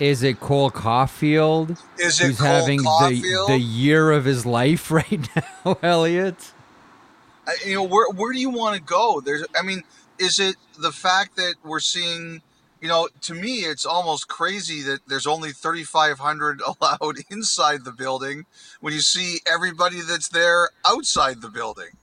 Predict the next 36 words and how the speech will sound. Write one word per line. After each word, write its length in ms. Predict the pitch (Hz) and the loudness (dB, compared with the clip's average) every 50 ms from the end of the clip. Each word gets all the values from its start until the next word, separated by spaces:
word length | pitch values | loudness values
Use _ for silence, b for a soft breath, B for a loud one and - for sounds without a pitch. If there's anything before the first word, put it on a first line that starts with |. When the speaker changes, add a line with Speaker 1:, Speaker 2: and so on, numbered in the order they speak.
| _ _ - | _ _ -4
Speaker 1:
Well, 300 | 147 135 131 127 131 - | 0 0 2 2 2 0
Speaker 2:
It, 120 | 165 151 | -2 0
Speaker 1:
okay, 160 | - 135 113 | 0 0 0
so 200 | 110 - 147 160 | 0 0 2 2
Speaker 2:
it's 120 | 190 156 165 | 2 2 4
Speaker 1:
let, 0 | |
let's, 220 | 185 202 - - 165 | 2 0 0 2 0
let's, 220 | 180 185 175 - | 0 0 2 2
let's 160 | 175 180 - | 0 0 0
pause 340 | - - 151 127 123 117 113 | 2 0 2 2 2 2 0
on 100 | 113 98 | -2 -2
that, 180 | 92 92 95 82 | -2 -4 -4 -6
because 220 | 104 104 117 110 | -4 -6 -4 -2
we 80 | 143 151 | 0 0
had 140 | 147 147 147 | 0 2 0
this 100 | 135 - | -2 -4
conversation 640 | - 127 120 113 110 - - 113 107 101 - 117 | -4 -4 -2 -2 -4 -4 -4 -4 -4 -4 -4 -4
on, 160 | 104 98 98 107 | -4 -2 -4 -4
on 280 | - 131 110 104 101 | -4 -6 -6 -4 -4
Hockey 340 | 98 104 104 98 - 107 101 | -2 -2 -4 -4 -4 -6 -8
Central, 440 | - - 104 98 92 - - 95 92 | -6 -6 -6 -6 -6 -6 -8 -8 -6
and 320 | 95 98 101 101 101 92 | -4 -4 -2 -2 -2 -2
Justin 380 | - 135 135 - - 139 117 107 | 0 -2 -2 -2 -2 -4 -4 -2
Bourne 280 | 101 104 107 104 98 | -2 -2 -2 -2 -2
put 200 | - 117 110 - | -2 -4 -4 -4
this 240 | - 107 104 92 - | -4 -6 -6 -6 -6
one 240 | - 101 95 92 87 | -6 -6 -4 -4 -6
to 160 | - - 101 | -6 -6 -6
you. 320 | 95 95 95 90 87 85 85 B B B B B - | -4 -4 -4 -4 -6 -6 -8 B B B B B -4
Like, 180 | 123 117 110 | -4 -4 -4
there's 460 | 113 117 147 160 190 185 170 139 143 | -2 0 2 4 4 4 2 0 -4
no 320 | 131 135 139 147 156 160 151 | -4 -2 2 2 4 4 4
way 720 | 143 123 123 131 127 120 107 98 90 85 78 73 73 87 _ b b b b b b b b b b _ | 2 2 2 2 2 2 2 0 -2 -4 -6 -8 -12 -14 _ b b b b b b b b b b _
that 680 | - 104 101 120 120 117 117 113 110 110 110 107 - _ _ | -12 -6 -2 0 0 2 2 0 0 0 -2 -4 -6 _ _
the 220 | - 117 120 123 | -8 -4 -4 -2
government's 500 | 107 127 127 123 120 117 117 113 107 95 | 0 0 0 2 2 0 0 0 -2 -4